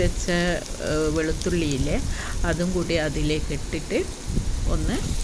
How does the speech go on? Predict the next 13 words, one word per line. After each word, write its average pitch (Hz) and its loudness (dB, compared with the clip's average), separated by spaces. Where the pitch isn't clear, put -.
മൂപ്പിച്ചെടുക്കുക. 160 0
ആ 170 0
വെളുത്തുള്ളീൻ്റെ 165 2
പച്ചമണമൊക്കെ 165 2
നന്നായിട്ട് 156 -4
പോകണം. 147 2
അതിനുശേഷം 170 0
കുറച്ച് 160 0
കറിവേപ്പിലയും 175 2
കൂടി 160 2
ഇട്ട് 214 2
നമ്മൾ 170 -2
ചൂടാക്കാൻ 165 -2